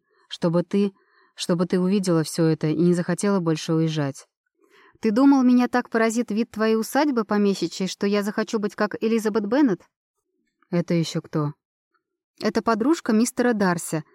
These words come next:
которая влюбилась в него, увидев прекрасное роще Пемберли». «Ты сейчас на русском говоришь?» «Почти. Это Джейн Остин». «Эх, девочки бы меня поняли». «Извини, что я не девочка».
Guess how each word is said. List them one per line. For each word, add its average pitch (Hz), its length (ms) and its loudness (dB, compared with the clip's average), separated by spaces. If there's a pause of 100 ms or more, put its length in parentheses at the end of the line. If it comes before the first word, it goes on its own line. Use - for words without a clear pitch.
(120)
которая 220 340 0
влюбилась 220 560 0
в 240 40 2
него, 226 260 2
увидев 240 500 0
прекрасное 220 680 0
роще 190 300 0
Пемберли». 147 580 -2 (680)
«Ты 165 360 2
сейчас 170 400 -4
на 165 140 2
русском 196 320 0
говоришь?» 165 520 -2 (680)
«Почти. 214 580 -2 (140)
Это 208 200 0
Джейн 254 300 6
Остин». 170 460 0 (920)
«Эх, 220 400 0 (140)
девочки 269 600 0
бы 233 140 0
меня 220 300 2
поняли». 156 560 -2 (680)
«Извини, 160 460 0
что - 180 -4
я 165 140 2
не 160 140 2
девочка». 147 540 -6